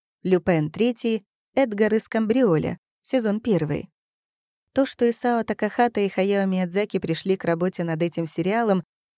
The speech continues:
было для того, чтобы расширить аудиторию, которую канал, транслирующий сериал, посчитал недостаточной. Пять эпизодов уже были сняты, и сценарий для остальных серий первого сезона уже был написан.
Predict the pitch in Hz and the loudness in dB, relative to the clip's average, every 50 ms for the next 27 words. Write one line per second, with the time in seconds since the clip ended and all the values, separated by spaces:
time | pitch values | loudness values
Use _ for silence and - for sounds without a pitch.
0 | _ - 175 170 185 175 170 170 160 156 165 170 160 156 - 170 170 190 240 269 | _ -6 0 2 4 4 6 4 2 2 2 2 2 2 2 -2 2 4 2 2
1 | - _ _ _ - - - 240 226 226 220 214 208 - - 269 262 233 220 202 | 2 _ _ _ -14 -2 -2 0 0 2 0 0 -2 -2 -2 -2 -2 -2 -2 -4
2 | - 220 214 220 208 254 269 - 226 180 160 160 160 160 156 - 165 156 175 165 | -2 -2 -2 0 0 -2 -2 0 0 0 4 4 4 2 2 0 -2 -2 2 2
3 | 160 156 - 165 165 196 240 262 277 - - - 202 202 - - 214 220 214 214 | 2 0 2 0 0 0 0 0 -2 -4 -2 -2 -2 -2 -2 -4 -4 -2 0 2
4 | 208 196 - - - 196 - - 196 190 196 202 202 202 - - 175 - - - | 2 0 0 -2 -4 -4 -2 -2 -2 0 2 2 2 0 0 -2 -2 -2 -2 -8
5 | 170 - 247 262 262 240 226 233 220 262 262 - - 180 156 156 160 151 - - | -4 -2 0 0 2 2 0 2 0 0 -2 0 -2 -2 -2 -2 -4 -8 -8 -6
6 | - 160 160 190 - _ _ _ _ _ _ _ - 254 269 277 - 269 - 240 | -4 -4 -4 -4 -6 _ _ _ _ _ _ _ 2 2 2 2 2 0 2 2
7 | 233 233 269 262 220 220 - - 214 214 202 226 220 202 190 214 208 196 190 185 | 2 4 2 2 2 0 0 0 0 0 0 0 -2 2 4 4 4 4 4 2
8 | - - 226 247 254 - - 170 160 _ _ _ _ - 185 - - - - 208 | 0 -2 0 0 0 2 0 -2 -2 _ _ _ _ -6 -4 -4 -4 -2 0 0
9 | 196 196 196 185 175 165 165 165 170 165 156 - 175 175 175 170 160 - - 185 | 2 2 2 2 0 0 2 2 2 2 2 2 0 2 2 2 0 0 -2 0
10 | 175 175 170 156 175 175 170 165 170 160 160 160 - - 170 165 190 240 254 240 | 0 0 0 2 2 0 2 2 0 2 2 2 2 0 -2 0 2 2 2 2
11 | 214 196 190 180 196 240 254 208 196 220 214 208 233 247 - 185 165 160 - - | 2 0 0 0 0 0 0 2 2 2 2 2 0 0 0 -2 -4 -4 -2 -4
12 | 151 165 170 | -6 -6 -6